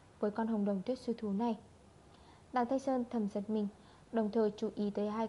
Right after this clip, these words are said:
con liệt phong thần điêu trên trời cao. Đột nhiên, Đặng Thanh Sơn phát hiện ra, trên lưng con thần điêu màu trắng có một bóng người.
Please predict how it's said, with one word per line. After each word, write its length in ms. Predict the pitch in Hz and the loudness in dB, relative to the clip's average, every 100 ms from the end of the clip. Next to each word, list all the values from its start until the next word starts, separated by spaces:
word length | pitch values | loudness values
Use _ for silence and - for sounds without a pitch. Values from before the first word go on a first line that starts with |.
| - | -2
con 280 | 220 220 214 | -2 0 0
liệt 120 | 202 | 0
phong 140 | 226 214 | -2 -2
thần 180 | 220 196 | 0 2
điêu 180 | 226 214 | 2 0
trên 140 | - 214 | -4 -2
trời 160 | 220 | 0
cao. 280 | 202 233 233 233 - - - - - - | 0 0 0 -2 -14 -20 -18 -20 -4 2
Đột 80 | |
nhiên, 260 | 233 269 277 277 | 4 4 2 0
Đặng 180 | 214 202 | -2 -2
Thanh 120 | 220 | -2
Sơn 240 | 202 226 | -2 -2
phát 140 | 208 277 | -2 -4
hiện 160 | - | -6
ra, 220 | 220 247 240 - - - - - | -2 -2 -2 -6 -20 -20 -20 -4
trên 180 | 311 294 | 0 2
lưng 100 | 302 | 2
con 140 | 285 | 0
thần 160 | 277 208 | 2 2
điêu 160 | 214 226 | 4 2
màu 140 | 202 | 0
trắng 300 | 196 208 196 - | -2 -4 -4 -6
có 120 | - 196 | -4 -2
một 180 | 226 | -2
bóng 220 | 208 202 220 | -2 0 2
người. 200 | 240 | 2